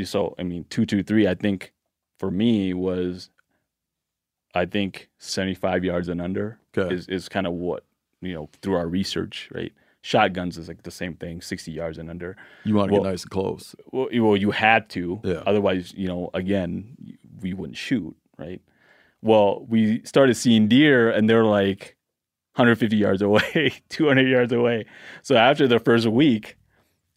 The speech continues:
Speaker 1: um, of hunting, and, uh, after the, after the week and a half,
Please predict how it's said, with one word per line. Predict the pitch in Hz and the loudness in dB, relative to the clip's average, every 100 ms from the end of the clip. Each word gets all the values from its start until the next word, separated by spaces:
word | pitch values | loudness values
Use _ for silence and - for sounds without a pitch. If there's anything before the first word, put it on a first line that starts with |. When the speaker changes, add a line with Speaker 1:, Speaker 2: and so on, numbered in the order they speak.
| - | -2
Speaker 1:
um, | 104 98 95 92 _ _ _ _ _ _ _ _ _ _ - | 2 2 0 -4 _ _ _ _ _ _ _ _ _ _ 0
of | 104 | 0
hunting, | 104 120 113 101 98 95 - | 2 0 0 -2 -4 -6 -4
and, | 95 92 85 | -4 -4 -4
uh, | 92 90 - | -4 -4 -2
after | 98 110 | -4 -2
the, | 98 - _ _ | -6 -8 _ _
after | 98 95 98 90 87 | -4 -4 -4 -4 -6
the | 90 95 92 82 | -4 -4 -2 -4
week | 98 104 101 | -2 -2 -2
and | |
a | 85 | -4
half, | 107 98 87 - | 0 0 -2 -12